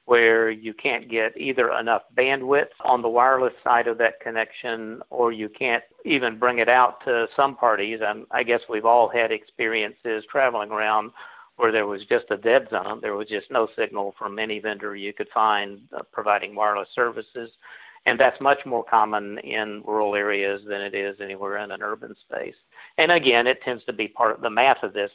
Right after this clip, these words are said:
tends to be part of the having to justify putting up the cost of running, say, a cell phone tower.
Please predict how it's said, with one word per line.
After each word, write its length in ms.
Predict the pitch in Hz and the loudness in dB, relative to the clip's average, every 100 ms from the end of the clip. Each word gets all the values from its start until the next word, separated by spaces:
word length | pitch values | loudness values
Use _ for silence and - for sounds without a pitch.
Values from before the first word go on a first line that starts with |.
| - | -8
tends 220 | 107 107 | -10 -10
to 40 | 104 | -10
be 160 | 104 | -10
part 300 | - 110 107 | -4 0 0
of 180 | 101 104 107 - - - - _ _ | 0 -2 -10 -20 -20 -20 -20 _ _
the 320 | 113 107 107 - | 0 0 -2 0
having 240 | 139 127 113 | 2 2 0
to 100 | 104 | 0
justify 640 | 113 110 - 107 107 101 | 0 0 -2 -2 0 0
putting 380 | - - 117 107 | -2 -4 -2 0
up 280 | 101 110 _ _ | -2 -2 _ _
the 100 | 110 - | 0 2
cost 460 | - 131 123 - | 4 6 6 2
of 220 | 110 104 | -2 -2
running, 340 | 104 113 110 101 - | 0 -2 -2 -4 -2
say, 140 | 107 | -2
a 100 | 101 - | -2 0
cell 220 | 139 117 - | 4 4 2
phone 260 | 110 101 | -2 -4
tower. 580 | - 139 139 135 131 131 | 2 6 8 8 6 2